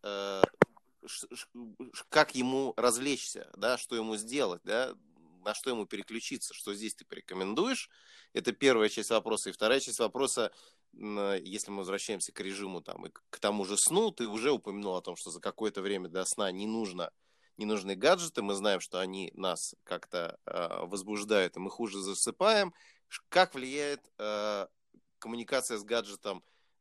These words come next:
там, не знаю, двенадцать часов в сутки? Потому что он восемь или семь часов должен посидеть за гаджетом, чтобы поучиться, а потом ещё, чтобы как-то развлечься.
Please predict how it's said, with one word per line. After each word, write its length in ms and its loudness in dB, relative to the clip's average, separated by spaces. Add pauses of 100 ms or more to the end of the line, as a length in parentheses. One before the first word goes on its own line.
(100)
там, 160 -12
не 100 -12
знаю, 180 -6
двенадцать 460 4
часов 320 -6
в 40 -10
сутки? 440 -14
Потому 300 -4
что 220 -10
он 120 -8
восемь 480 0
или 160 -10
семь 300 -2
часов 300 -6
должен 320 -4
посидеть 600 -6
за 180 0
гаджетом, 420 -2
чтобы 280 -8
поучиться, 640 -4 (440)
а 100 2
потом 320 2
ещё, 160 -6
чтобы 280 -4
как-то 280 -4
развлечься. 640 -2